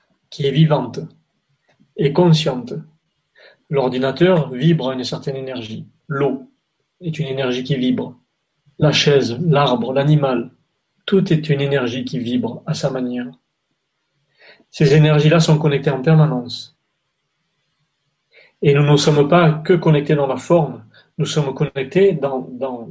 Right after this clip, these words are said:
notre entièreté, c'est-à-dire dans notre multidimensionnalité. Nous sommes des êtres qui sont infinis. Notre énergie est infinie.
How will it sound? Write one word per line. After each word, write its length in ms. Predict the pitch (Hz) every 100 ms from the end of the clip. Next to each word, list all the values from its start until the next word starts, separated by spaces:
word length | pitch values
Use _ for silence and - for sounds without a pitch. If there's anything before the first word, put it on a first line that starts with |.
| -
notre 360 | 135 123 -
entièreté, 680 | 170 135 - 143 127 127 175
c'est-à-dire 420 | 165 156 127 127
dans 120 | 123
notre 240 | 120 127 127
multidimensionnalité. 1160 | 131 127 127 127 127 - 123 117 113 - 131 - _ _ _ _ _
Nous 100 | 139
sommes 220 | - 135
des 220 | 127 123
êtres 420 | 160 165 - 147 - - _ _ _ _ _ _ _ _
qui 180 | - -
sont 240 | - 156 -
infinis. 580 | 160 151 160 143 135 - _ _ _ _
Notre 380 | 175 135 139 -
énergie 360 | 156 147 131 165
est 120 | 151
infinie. 480 | 117 110 123 117